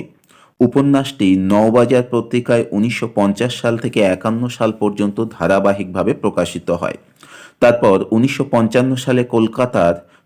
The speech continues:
নবযুগ প্রকাশনী থেকে পুস্তক আকারে প্রকাশিত হয়। সূর্য দীঘল বাড়ি উপন্যাসটি কোন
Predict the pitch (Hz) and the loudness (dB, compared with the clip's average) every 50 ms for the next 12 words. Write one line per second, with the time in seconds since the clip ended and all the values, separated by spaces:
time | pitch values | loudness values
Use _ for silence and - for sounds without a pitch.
0 | - 87 90 92 98 98 104 131 131 156 156 156 - - 131 123 - 127 120 - | -6 -2 0 2 2 4 2 2 4 2 2 0 0 -2 0 0 0 0 -2 -2
1 | - 113 113 110 113 123 - - 123 123 - 107 104 98 104 - 98 95 - 95 | -2 -2 -2 -2 -2 -4 -4 -4 -4 -4 -2 -4 -4 -4 0 0 0 0 2 0
2 | 92 92 - 110 95 - - - 98 - 85 85 85 - 87 85 - 87 85 82 | 0 0 0 -2 -2 -2 -4 -4 -4 -2 -2 -2 -2 -6 -8 -6 -6 -6 -6 -6
3 | 69 67 - - _ _ _ _ _ _ _ - - - _ - - - 135 127 | -8 -10 -10 -14 _ _ _ _ _ _ _ -20 -20 -20 _ -6 0 2 4 4
4 | 120 147 151 135 143 139 139 147 139 135 120 113 113 123 120 - - 110 107 - | 4 2 2 2 2 2 2 2 2 2 4 4 4 2 0 0 -2 -4 0 0
5 | 139 143 139 113 92 90 - - 113 131 - - - - 135 135 139 | 2 2 2 2 0 -2 -4 -4 -4 -4 -4 -4 0 2 4 4 4